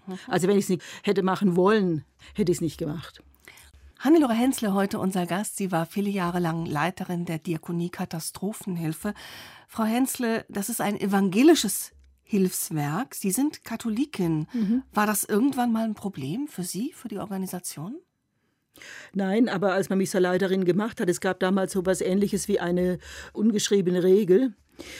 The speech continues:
Speaker 2: Also bis zum Referenten darf's auch was anderes sein.
Speaker 1: Ja, aber Sie hätten ja auch bei der Caritas anheuern können.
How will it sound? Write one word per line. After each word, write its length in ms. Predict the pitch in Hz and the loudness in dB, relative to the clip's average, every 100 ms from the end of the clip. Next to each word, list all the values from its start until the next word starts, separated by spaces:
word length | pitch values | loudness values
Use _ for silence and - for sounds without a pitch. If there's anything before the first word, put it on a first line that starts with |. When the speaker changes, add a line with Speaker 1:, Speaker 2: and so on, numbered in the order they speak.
| - - | -8 -2
Speaker 2:
Also 220 | 180 185 | 0 0
bis 180 | 226 - | -2 0
zum 140 | 226 | 0
Referenten 580 | 208 202 196 185 196 202 | 2 0 2 2 2 0
darf's 240 | 185 180 | -2 -2
auch 200 | - 165 | -2 -2
was 140 | 185 - | -2 -2
anderes 440 | 160 165 160 147 | 0 0 0 -2
sein. 360 | 160 143 175 160 _ _ _ - | -2 -2 -4 -6 _ _ _ 0
Speaker 1:
Ja, 120 | 226 | 2
aber 100 | 208 | 4
Sie 80 | 220 | 2
hätten 160 | 254 | 2
ja 80 | 226 | 2
auch 60 | 196 | 2
bei 100 | 214 | -2
der 100 | 190 | -4
Caritas 460 | 247 320 - 170 | -4 -4 -2 -4
anheuern 500 | - 180 170 151 147 175 | -4 -6 -4 -4 -6 -6
können. 240 | 151 | -10